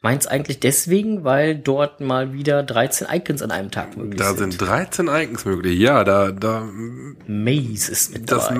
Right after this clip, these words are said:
Speaker 2: Maze macht's dann aus.
Speaker 1: Genau.
Speaker 2: Ich möchte gerne einen dreizehn Icons Day loggen können.
Speaker 1: Ja, ich hab ja schon mal einen.
Speaker 2: <laughs> Ja, in Prag war das, ne?
Speaker 1: Ja, ich,
Speaker 2: Mhm.
Speaker 1: äh, hab in Prag, äh, hab, bin ich ja schon in den, den Genuss gekommen, dreizehn Icons an einem Tag zu machen.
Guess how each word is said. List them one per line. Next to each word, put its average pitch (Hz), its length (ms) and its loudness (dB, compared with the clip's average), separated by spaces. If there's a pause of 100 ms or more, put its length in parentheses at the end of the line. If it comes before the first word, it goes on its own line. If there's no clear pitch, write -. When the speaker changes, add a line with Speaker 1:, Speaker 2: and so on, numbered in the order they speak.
(140)
Speaker 2:
Maze - 180 0
macht's 156 240 0
dann 143 120 -2
aus. 160 300 -2 (200)
Speaker 1:
Genau. 110 200 -2 (920)
Speaker 2:
Ich 110 180 2
möchte 107 320 2
gerne 101 240 0
einen 120 140 -4
dreizehn 120 440 -4
Icons 160 340 -10
Day 104 120 0
loggen 92 300 -4
können. 92 340 -8 (560)
Speaker 1:
Ja, 127 140 0
ich 143 100 -4
hab 175 120 0
ja 196 80 4
schon 123 180 -2
mal - 100 2
einen. 190 520 -2 (140)
Speaker 2:
<laughs> - 120 -20
Ja, 160 200 4
in 151 120 2
Prag 202 280 4
war 120 120 4
das, 107 180 2
ne? 175 220 0
Speaker 1:
Ja, 151 120 4 (220)
ich, 127 280 -2
Speaker 2:
Mhm. 156 40 2
Speaker 1:
äh, 143 280 6
hab 143 140 -2
in 143 100 -6
Prag, 156 340 -2
äh, 147 360 0
hab, 139 220 -2
bin 131 240 -4
ich 151 140 2
ja 151 100 2
schon 143 260 -4
in 135 220 -4
den, 120 340 -4
den 123 140 0
Genuss 170 240 2
gekommen, 160 400 -6
dreizehn 147 400 2
Icons 160 400 -2
an 143 100 -2
einem 135 220 -4
Tag 143 320 -4
zu - 100 -6
machen. 160 380 -4